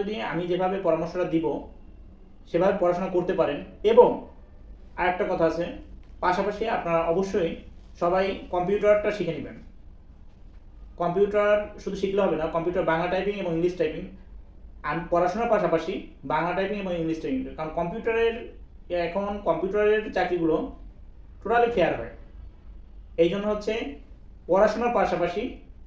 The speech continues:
কম্পিউটারটাও শিখতে হবে এবং হচ্ছে একটা সার্টিফিকেটও,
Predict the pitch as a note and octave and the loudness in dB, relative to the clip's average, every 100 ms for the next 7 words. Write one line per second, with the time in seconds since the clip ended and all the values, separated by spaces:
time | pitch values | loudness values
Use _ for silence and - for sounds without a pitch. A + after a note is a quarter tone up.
0 | E3 E3 F3+ F#3+ F#3+ G#3+ A#3+ - - - | -2 2 2 2 2 2 0 -2 -10 -8
1 | - F#3+ A3 G#3+ A#3 A3+ A#3+ A#3 A3 - | -4 0 4 8 8 10 8 8 2 0
2 | A3+ G#3+ B3+ - F3+ E3 F3+ F#3 | 0 0 -2 -2 0 0 0 0